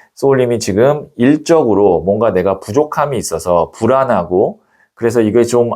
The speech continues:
안정됐으면 좋겠다라고 생각하는데 그 과정에서 어떤 하나가 잘 풀려야만 안정될 수가 있어요. 근데 지금 그 뒤에 나오는 카드가 나이트 오브 펜타클스,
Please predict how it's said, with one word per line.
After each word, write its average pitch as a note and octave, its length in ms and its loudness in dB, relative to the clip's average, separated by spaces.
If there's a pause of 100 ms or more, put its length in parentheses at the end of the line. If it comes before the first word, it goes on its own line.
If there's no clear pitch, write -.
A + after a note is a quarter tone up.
안정됐으면 D3 840 -2
좋겠다라고 G2+ 1300 -2
생각하는데 D3 800 0 (360)
그 F3 240 2
과정에서 B2+ 840 0 (500)
어떤 F#3 540 0
하나가 G3 440 0
잘 A#3 380 -4
풀려야만 F#3+ 840 2
안정될 A#2+ 540 0
수가 A2+ 260 -2
있어요. D#2 600 -4 (460)
근데 D#3+ 520 0 (160)
지금 A2+ 300 -2
그 B2 220 0
뒤에 A#2+ 180 -2
나오는 F#2 300 0
카드가 C#3 600 -2 (200)
나이트 G#2+ 360 -4
오브 G#2 160 0
펜타클스, A#2+ 640 -8